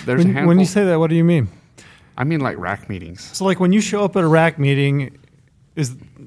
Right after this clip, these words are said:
Speaker 2: I know this 'cause I'm, I'm leading the witness, but the, <laughs> the loudest voice in the room is a rancher,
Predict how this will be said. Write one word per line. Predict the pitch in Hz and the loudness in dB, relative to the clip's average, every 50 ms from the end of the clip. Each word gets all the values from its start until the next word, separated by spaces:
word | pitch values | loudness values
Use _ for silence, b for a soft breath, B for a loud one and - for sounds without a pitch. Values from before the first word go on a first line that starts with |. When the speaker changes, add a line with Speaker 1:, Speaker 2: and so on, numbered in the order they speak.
| _ - | _ -4
Speaker 2:
I | 160 156 | 0 0
know | 156 160 147 | 2 2 0
this | 135 131 135 127 - | 0 -2 -4 -6 -6
'cause | - 156 143 | -8 -8 -4
I'm, | 147 147 147 139 127 131 | 0 0 0 0 0 -2
I'm | - 139 135 | -4 -4 -4
leading | 135 143 135 117 | -4 -4 -4 -4
the | 123 | -4
witness, | 123 135 131 127 120 113 - | -4 -4 -4 -4 -4 -4 -4
but | - 147 135 131 131 - - - - - - B B B B B B B - - | -4 -4 -2 -2 -4 -8 -14 -18 -20 -20 -20 B B B B B B B -14 0
the, | - 151 156 151 147 147 127 - - - - 190 - - - - - - - - 233 - | 2 4 4 4 4 2 2 0 -4 0 0 0 0 0 -2 -12 -12 -12 -10 -10 -10 -4
<laughs> | - | 2
the | 175 170 | 2 6
loudest | 170 170 170 190 202 190 147 156 | 6 6 6 6 4 2 0 0
voice | 165 180 175 165 175 - | 0 0 0 0 -2 -2
in | 165 | -2
the | 156 143 | 0 0
room | 147 151 147 143 139 | 0 0 0 0 -2
is | 127 123 | -2 -4
a | 131 | -4
rancher, | 127 135 131 127 113 - 135 127 | -4 -4 -4 -4 -4 -4 -6 -8